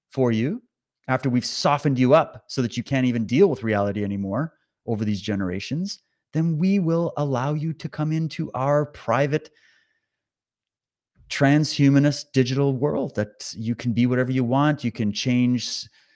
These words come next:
skins, you can change genders, you can change identities and careers at the push of a button, and there's no consequences. So they're selling your children on a world without consequences.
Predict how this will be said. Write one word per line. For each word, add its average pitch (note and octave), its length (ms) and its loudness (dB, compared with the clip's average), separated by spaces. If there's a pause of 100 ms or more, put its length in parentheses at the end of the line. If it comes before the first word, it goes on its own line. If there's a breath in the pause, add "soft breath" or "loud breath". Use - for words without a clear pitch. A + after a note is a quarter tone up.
skins, D3+ 720 4
you B2 100 4
can A2 200 0
change A#2+ 720 2
genders, C#3 640 2
you B2 60 -4
can A2+ 140 -2
change A#2+ 300 0
identities B2+ 680 0
and G2+ 100 -4
careers B2 640 -2 (160)
at F#2 80 -12
the - 60 -14
push - 240 -8
of A2 60 -6
a G#2+ 40 -2
button, G#2+ 440 -2 (260 soft breath)
and G2 100 -10
there's G#2 140 -4
no A#2 80 2
consequences. - 920 -8 (1400)
So - 140 0
they're B2 80 6
selling D#3 400 6
your B2+ 80 4
children C3 360 2
on A2 120 2
a G#2 40 2
world A#2 280 2
without G#2+ 260 4
consequences. - 880 -6